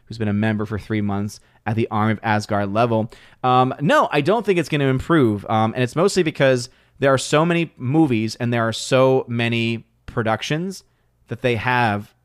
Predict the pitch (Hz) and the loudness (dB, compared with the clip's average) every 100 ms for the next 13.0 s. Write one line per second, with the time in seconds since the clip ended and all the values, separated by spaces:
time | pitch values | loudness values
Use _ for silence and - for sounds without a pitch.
0 | _ 123 139 139 127 120 - 127 113 104 | _ 2 2 2 0 -2 -2 -2 -2 -6
1 | 92 98 107 110 - 123 127 123 - 120 | -8 -10 -8 -6 0 2 2 -2 -2 -2
2 | 120 110 120 123 87 90 90 - _ _ | 0 -2 -2 -2 -4 -10 -14 -20 _ _
3 | _ _ _ _ - 104 113 117 - - | _ _ _ _ -14 -4 -2 -2 -4 -14
4 | _ _ _ _ - 113 123 120 120 120 | _ _ _ _ -8 0 2 2 0 -2
5 | 113 143 120 - 110 85 - _ _ 117 | -4 -4 -6 -6 -6 -6 -16 _ _ -4
6 | - 135 135 127 117 117 113 110 107 101 | -2 0 0 0 2 2 4 2 0 -6
7 | _ _ _ 113 110 113 117 - 113 113 | _ _ _ -2 -2 -2 -2 -2 -4 -2
8 | 117 120 131 127 123 - 117 123 113 117 | -2 0 2 0 -2 -10 -6 -2 2 4
9 | 127 147 160 - 113 - 123 123 123 123 | 4 2 0 -4 -8 -2 0 0 -2 -2
10 | 120 120 117 117 143 160 139 131 156 113 | -2 -2 0 0 0 0 0 0 0 0
11 | 143 151 107 95 98 120 143 143 123 143 | 0 -2 -4 -6 -2 0 2 0 0 0
12 | 151 123 110 104 104 95 107 120 120 120 | 0 -2 -4 -6 -8 -8 -4 -2 -2 -6